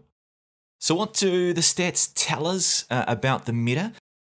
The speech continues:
Well, keep in mind firstly that the mechs that get used are most often the ones that are deemed as being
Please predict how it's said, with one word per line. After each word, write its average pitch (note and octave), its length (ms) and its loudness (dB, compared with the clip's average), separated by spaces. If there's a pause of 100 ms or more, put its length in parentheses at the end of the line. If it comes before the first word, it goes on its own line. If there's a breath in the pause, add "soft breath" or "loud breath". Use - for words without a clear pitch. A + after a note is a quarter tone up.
(280)
Well, C#3 440 2
keep G#3 200 -4
in A3 80 -4
mind F3+ 200 -2
firstly A#2+ 520 0
that A2 360 -2
the A2+ 120 0
mechs A2 680 -2
that C3+ 200 -2
get B2+ 220 -6
used G#2 560 -2
are G2 400 0
most G#2 520 -2
often G#2+ 280 -6
the G#2 80 -2
ones G2 400 -2
that F#2+ 160 -4
are G2 140 -4 (100)
deemed G2+ 540 -2 (140)
as F#2+ 200 -2
being G2 380 -4